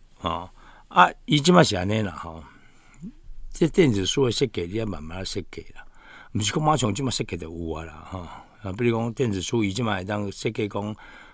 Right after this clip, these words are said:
哇，你掀起来吼，像我定定咧看电子书啦，吼。啊，你掀起来就有卷动的感觉，像咧，像咧你咧掀册。迄什么个一个问题就是，买电子书也无书香，对无？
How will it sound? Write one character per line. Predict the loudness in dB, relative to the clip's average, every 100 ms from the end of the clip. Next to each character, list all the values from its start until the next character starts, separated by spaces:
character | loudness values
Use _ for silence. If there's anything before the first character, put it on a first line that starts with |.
| -14
哇， | -4 0
你 | 0
掀 | 4 4
起 | 4 -2
来 | -8
吼， | -10 -12 -10
像 | 0 4
我 | 4
定 | 4
定 | 0
咧 | -2
看 | 0 0
电 | 0 -4
子 | -6
书 | -8 -8 -10
啦， | -12 -14
吼。 | -14 -16 -20 -20 -20 0
啊， |
你 | 6 8
掀 | 8 6
起 |
来 | 2 2
就 | 0 -2
有 | -6
卷 | -4 -4 -2
动 | 0 0
的 | -2
感 | -8 -12
觉， | -10 -10
像 | -8 -4 -2
咧， | -2 -4 -8 -18 -14
像 | -12 -6
咧 | -4
你 | -2 -2
咧 |
掀 | -2 -2 -4
册。 | -6 -8 -12 -20 -20 -20 -20 -6
迄 | -4
什 | 0
么 | 2
个 | 4
一 | 4
个 | 4 2
问 | 0 2 -2
题 | -4 -6
就 | -6
是， | -8 -10 -12 -18 -20 -20 -16
买 | -4 0 0
电 | 2 0
子 | -2
书 | 0 0 0
也 |
无 | -2 -6
书 | -2 -2 0
香， | 0 0 -2 -4
对 | -2
无？ | -2